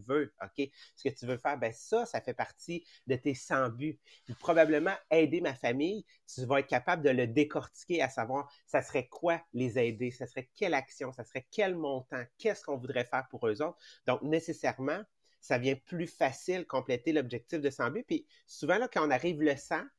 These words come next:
c'est là qu'on se met à dépasser cent un, cent deux, cent trois, cent quatre, cent cinq, parce que on est complètement dans un autre esprit, parce que on sait réellement ce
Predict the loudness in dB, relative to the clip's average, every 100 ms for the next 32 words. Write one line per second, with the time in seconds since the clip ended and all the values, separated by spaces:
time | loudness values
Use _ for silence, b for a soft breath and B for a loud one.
0 | _ _ 2 2 2 0 -2 -2 0 0
1 | 2 2 2 -6 -8 -2 0 2 2 -2
2 | 0 -2 -2 -2 -4 -4 -6 -2 -4 -4
3 | -6 -6 -6 -6 -6 -8 -8 -10 -4 -4
4 | -4 B B -2 0 0 -2 -6 -2 -2
5 | -2 -4 -2 -2 -2 -2 0 -2 -4 -8
6 | -10 -6 -6 -8 -8 -10 _ -8 -6 -6
7 | -8 -8 -8 _ -20 -8 -2 0 -2 -2
8 | -6 -8 _ _ -14 -4